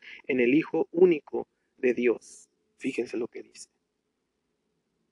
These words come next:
Todo aquel que no crea en el Señor Jesucristo será condenado,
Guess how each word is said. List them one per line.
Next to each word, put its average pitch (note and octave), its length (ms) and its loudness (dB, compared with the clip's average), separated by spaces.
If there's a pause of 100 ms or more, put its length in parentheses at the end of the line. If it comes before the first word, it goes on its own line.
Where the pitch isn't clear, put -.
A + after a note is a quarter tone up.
(280)
Todo A3+ 280 12
aquel G3 320 8
que D3 140 -2
no E3 240 2
crea F3+ 340 4
en D3+ 80 0
el C3 120 0
Señor D3 360 -2
Jesucristo E3 640 -4
será D3+ 420 6
condenado, F3+ 960 4